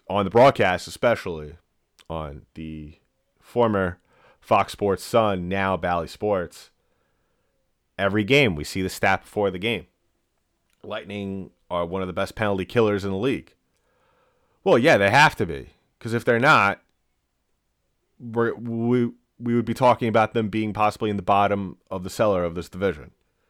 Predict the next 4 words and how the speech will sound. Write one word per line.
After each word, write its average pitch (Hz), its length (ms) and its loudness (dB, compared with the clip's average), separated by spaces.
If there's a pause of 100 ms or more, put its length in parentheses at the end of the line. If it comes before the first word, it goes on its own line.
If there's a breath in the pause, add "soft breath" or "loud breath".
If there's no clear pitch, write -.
(1080)
If 117 120 -6
the 123 80 -2
Lightning 160 380 0
took - 520 -2